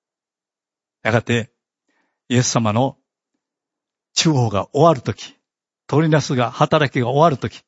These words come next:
恩恵機関の戸は閉ざされます。その時、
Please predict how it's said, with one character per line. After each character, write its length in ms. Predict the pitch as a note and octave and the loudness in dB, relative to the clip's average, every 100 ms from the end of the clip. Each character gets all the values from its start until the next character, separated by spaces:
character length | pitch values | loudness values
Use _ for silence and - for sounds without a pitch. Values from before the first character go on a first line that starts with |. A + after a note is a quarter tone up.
| _ _ - - _ | _ _ -20 -20 _
恩 180 | E3 G3+ | 2 2
恵 40 | |
機 260 | - G3 F3+ | 4 4 4
関 220 | - E3+ | 2 2
の 100 | D#3+ | 2
戸 160 | D3+ F3 | 0 2
は 100 | D3+ | 2
閉 200 | - E3+ | 2 2
ざ 100 | G3 | 4
さ 140 | F#3 | 4
れ 60 | D#3+ | 2
ま 100 | A#2+ | -2
す。 220 | - - _ _ _ _ _ - | -4 -14 _ _ _ _ _ -6
そ 180 | - | 0
の 100 | F3 | 0
時、 320 | E3 D#3+ D#3+ | 2 0 -2